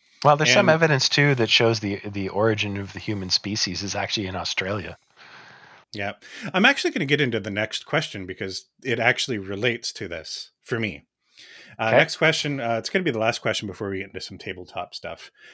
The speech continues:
Speaker 2: Share your favorite nerdy or geeky YouTube channel or podcast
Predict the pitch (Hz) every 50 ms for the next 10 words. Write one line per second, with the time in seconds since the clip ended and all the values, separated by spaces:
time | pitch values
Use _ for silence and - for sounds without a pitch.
0 | - - - - - 170 175 202 208 190 147 127 - - 135 123 123 120 127 123
1 | - - 104 98 98 101 104 107 110 113 123 131 127 _ _ _ _ - 107 104
2 | 98 98 98 104 107 107 - - 117 107 98 98 104 107 101 - 107 95 92 95
3 | - - - 95 95 95 92 98 101 - - - 104 101 98 87 - - 101 85
4 | 82 82 87 107 - - - -